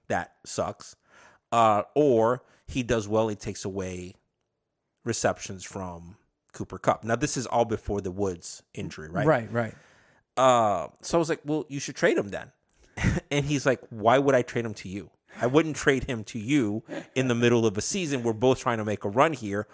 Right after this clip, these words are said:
Speaker 1: Why would I make your team stronger?"
Speaker 2: Right, right. Makes
Speaker 1: I
Speaker 2: sense.
Speaker 1: don't disagree with him.
Speaker 2: Right.
Speaker 1: I actually, I one hundred percent agree with him.
Speaker 2: Yeah.
Speaker 1: What are your thoughts on that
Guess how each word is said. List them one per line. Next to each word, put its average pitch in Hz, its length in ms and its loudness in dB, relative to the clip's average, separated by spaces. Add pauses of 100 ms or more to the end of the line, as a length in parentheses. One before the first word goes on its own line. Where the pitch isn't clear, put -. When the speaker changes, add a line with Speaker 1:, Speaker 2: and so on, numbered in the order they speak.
(100)
Speaker 1:
Why 123 240 6
would 117 180 4
I 110 60 6
make 107 240 -2
your 101 100 -2
team 98 400 -14 (220)
stronger?" - 540 2
Speaker 2:
Right, 165 400 0 (100)
right. 165 320 -2 (120)
Makes 214 220 0
Speaker 1:
I - 80 10
Speaker 2:
sense. 285 80 10
Speaker 1:
don't 262 140 4
disagree 170 400 2
with 135 160 2
him. 76 140 -12 (120)
Speaker 2:
Right. 214 200 0
Speaker 1:
I 151 60 10
actually, 165 440 2
I 139 60 10
one 131 180 2
hundred - 260 2
percent - 360 -6
agree 110 240 -2
with 98 160 -4
him. 87 120 -16 (220)
Speaker 2:
Yeah. 143 260 -10 (600)
Speaker 1:
What 156 320 6
are 320 60 8
your 151 200 6
thoughts 113 300 2
on 104 120 -6
that 90 200 -6